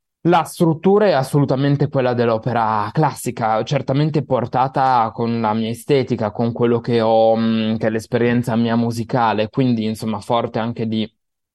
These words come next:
ormai, eh, oltre la decina di anni di, di, mm, di composizione, mi son fatto delle idee ben precise anche sul tipo di vocalità da utilizzare, quello che mi interessa utilizzare.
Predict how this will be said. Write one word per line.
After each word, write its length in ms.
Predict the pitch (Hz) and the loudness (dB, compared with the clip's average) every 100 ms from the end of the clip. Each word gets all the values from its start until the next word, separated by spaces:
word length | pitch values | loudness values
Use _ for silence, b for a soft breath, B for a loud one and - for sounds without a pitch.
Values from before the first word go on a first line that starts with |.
| 131 | -4
ormai, 520 | 117 110 110 117 107 | 0 0 0 0 -2
eh, 60 | 104 B B _ - 104 101 95 | -4 B B _ -4 -2 0 -2
oltre 400 | - 117 113 110 | 0 0 0 -2
la 100 | 107 | -2
decina 460 | 107 110 - 113 101 | -2 -4 -2 -2 0
di 180 | 110 107 | 0 0
anni 380 | 107 107 101 | -2 -4 -4
di, 580 | 98 104 101 101 98 101 | -4 -4 -4 -6 -4 -6
di, 300 | 98 98 95 | -6 -8 -8
mm, 540 | 98 98 95 98 - - | -8 -8 -10 -12 -14 -10
di 120 | 107 | -8
composizione, 960 | 110 120 117 123 107 101 - 131 120 110 | -2 -2 0 0 -2 -4 0 2 2 0
mi 120 | 107 | -2
son 200 | 107 104 | -2 -6
fatto 260 | 104 107 107 | -4 -4 -2
delle 220 | 104 107 | 0 0
idee 480 | 107 110 107 104 104 | 0 2 2 0 0
ben 420 | 110 110 107 104 104 | 0 0 0 -4 -4
precise 380 | 107 - 131 113 | -4 0 0 0
anche 200 | 110 117 | -2 -6
sul 300 | - 113 104 | -4 -2 -2
tipo 240 | 120 113 | -2 0
di 80 | 107 | 0
vocalità 800 | 104 104 104 107 104 110 110 107 | 0 -2 -2 -4 -2 0 2 0
da 160 | 101 101 | -2 -2
utilizzare, 800 | 98 110 107 104 120 107 101 | -2 -2 -2 0 0 2 -2
quello 240 | 101 117 110 | -2 0 0
che 160 | 110 | 0
mi 160 | 107 101 | -2 0
interessa 880 | 101 101 107 110 104 - 110 104 101 | -2 -2 0 2 0 -2 -2 0 -2
utilizzare. 680 | 104 120 113 120 120 113 | -6 -8 -4 0 2 0